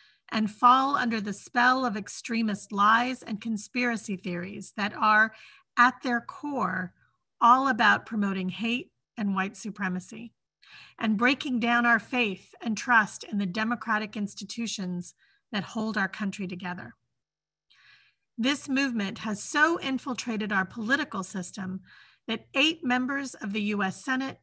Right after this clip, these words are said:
and a hundred and thirty-nine members of the House voted to overturn a free and fair presidential election. We know, of course,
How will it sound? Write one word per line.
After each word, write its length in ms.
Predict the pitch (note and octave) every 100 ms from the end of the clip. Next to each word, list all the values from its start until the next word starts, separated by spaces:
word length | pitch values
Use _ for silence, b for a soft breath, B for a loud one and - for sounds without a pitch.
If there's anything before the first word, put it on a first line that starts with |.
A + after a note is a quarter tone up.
| _
and 140 | A3
a 20 | G3+
hundred 400 | - C4 C#4+ C4+
and 180 | A#3+
thirty-nine 680 | A#3+ A#3 A3 G3 G#3 A#3 B3+
members 340 | G#3+ G3 F#3+ F#3+
of 140 | F3
the 80 | F3+
House 560 | - G#3 F3+ F3+ - b b b b b
voted 460 | G#3 B3+ C#4 C#4+ B3
to 180 | B3 -
overturn 720 | A#3+ A#3+ B3+ - G#3 G3+ G3+ -
a 140 | G#3+
free 420 | G3+ - A#3+ B3+
and 260 | - G3+ F#3+
fair 480 | - G#3+ G#3 G#3 G#3
presidential 800 | - G3+ F#3 G3 F#3 F#3 G3 G3+ -
election. 640 | F#3+ F#3 - G3+ F#3+ G#3 _ _ _ _ _ _ _ _ _ _ _ _ _
We 220 | A#3 C4 C#4+
know, 320 | C#4 C4+ B3+
of 160 | G#3
course, 640 | - C4 G3+ F3 - -